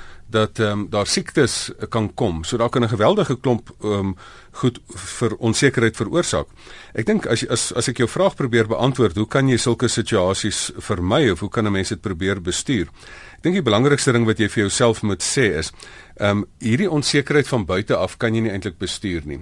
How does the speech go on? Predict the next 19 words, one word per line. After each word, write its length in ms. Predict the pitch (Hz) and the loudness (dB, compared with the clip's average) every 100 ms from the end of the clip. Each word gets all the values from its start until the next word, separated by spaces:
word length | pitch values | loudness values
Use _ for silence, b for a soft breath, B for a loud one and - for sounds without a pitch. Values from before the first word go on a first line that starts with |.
| 90 | -8
Dit 200 | - 156 | -2 0
wat 100 | 196 | 2
die 60 | 175 | 0
lewe 280 | 104 117 120 | 2 2 2
in 120 | 110 | 0
jou 120 | 101 | 0
rigting 360 | 104 101 101 87 | -2 -4 -6 -8
gooi, 300 | - 120 73 | -4 -2 -2
as 120 | 98 | -4
jy 80 | 110 | -2
dit 120 | 117 - | -2 -4
gaan 120 | 190 | -6
probeer 380 | - 110 110 113 | -4 0 0 0
bestuur, 400 | 92 - 135 92 | -6 -4 -2 -2
gaan 140 | - 101 | -4 -4
jy 80 | |
heel 160 | 95 117 | -2 0
neuroties 600 | 107 95 90 90 90 80 | 0 -2 -2 -4 -6 -8
raak. 240 | 78 67 | -8 -8